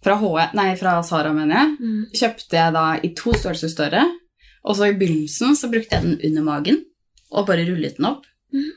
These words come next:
Speaker 1: Og så når jeg ble større, så tok jeg den, eller nei, omvendt. Ehm, når jeg var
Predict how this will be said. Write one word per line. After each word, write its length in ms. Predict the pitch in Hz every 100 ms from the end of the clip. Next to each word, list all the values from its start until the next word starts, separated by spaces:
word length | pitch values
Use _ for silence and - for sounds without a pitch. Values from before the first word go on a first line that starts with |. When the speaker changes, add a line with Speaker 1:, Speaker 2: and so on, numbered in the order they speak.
| -
Speaker 1:
Og 120 | 214 214
så 80 |
når 140 | 208 196
jeg 80 | 196
ble 60 | 190
større, 300 | 185 170 185
så 140 | -
tok 140 | 214 202
jeg 140 | 160
den, 140 | 175 190 185 _
eller 220 | 220 220
nei, 140 | 220 220 -
omvendt. 460 | 175 165 220 - _ _ - 185
Ehm, 380 | 185 180 180 180 170 - - - _ _ _ _ _ _ _ _ _ _ _
når 120 | 208
jeg 120 | 196 196
var 300 | 202 202